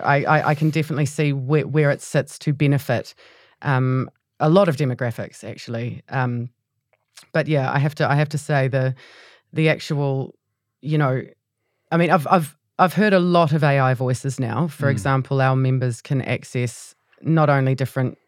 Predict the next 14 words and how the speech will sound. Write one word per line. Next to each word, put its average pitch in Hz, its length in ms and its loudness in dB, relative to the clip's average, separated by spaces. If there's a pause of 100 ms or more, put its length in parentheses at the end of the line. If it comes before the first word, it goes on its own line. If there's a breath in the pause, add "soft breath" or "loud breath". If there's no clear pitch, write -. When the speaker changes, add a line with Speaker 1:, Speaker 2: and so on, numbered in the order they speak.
(400)
Speaker 1:
you 147 140 0
know, 127 140 0
gendered 131 420 -2
voices, 131 420 -2
but, 127 360 -2 (560 loud breath)
um, 131 580 0 (140)
accents 156 360 0
from 165 120 0
all 147 120 2
over 135 140 0
the 135 80 -4
world, 123 320 -4
Scottish 135 340 -2
accents, - 640 -6